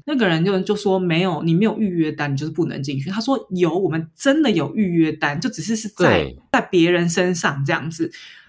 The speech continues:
Speaker 1: 他就说：“今天呢，这个办公室里面呢，电脑有问题，电脑全部坏掉了，没有办法，没有办法，
Speaker 2: 没有办法
Speaker 1: 你没有办法进去。
Speaker 2: 帮你查这样。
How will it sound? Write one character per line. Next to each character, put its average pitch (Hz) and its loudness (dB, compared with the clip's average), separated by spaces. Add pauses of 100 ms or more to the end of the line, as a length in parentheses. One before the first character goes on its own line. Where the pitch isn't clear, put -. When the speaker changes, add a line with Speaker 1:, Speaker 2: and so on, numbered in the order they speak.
Speaker 1:
他 254 0
就 285 2
说 202 0 (580)
：“今 277 4
天 240 4
呢， 208 2
这 240 -2
个 185 2
办 190 2
公 180 2
室 202 0
里 147 0
面 156 0
呢， 143 -4
电 165 0
脑 139 0
有 147 -6
问 160 -4
题， 175 -4
电 190 0
脑 151 0
全 147 -6
部 160 -4
坏 160 -6
掉 160 -4
了， 107 -6
没 185 0
有 156 0
办 160 -2
法， 95 -8 (160)
没 196 0
有 185 0
办 214 4
法， - -
Speaker 2:
没 - -
有 - -
办 220 6
法 196 6
Speaker 1:
你 - 4
没 - 0
有 - -4
办 - 2
法 76 6
进 202 4
去。 170 2
Speaker 2:
帮 - -
你 - 4
查 107 2
这 175 2
样。 165 -4